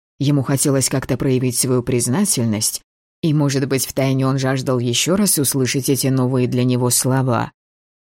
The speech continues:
"Я вам очень благодарна", с трогательным иностранным акцентом. Канец купил большую коробку конфет, самую красивую, самую дорогую, но даже это показалось ему недостаточным для прощального подарка,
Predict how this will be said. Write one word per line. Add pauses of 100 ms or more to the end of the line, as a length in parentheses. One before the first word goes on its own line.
(180)
"Я
вам
очень
благодарна", (260)
с
трогательным
иностранным
акцентом. (800)
Канец
купил
большую
коробку
конфет, (360)
самую
красивую,
самую
дорогую, (500)
но
даже
это
показалось
ему
недостаточным
для
прощального
подарка,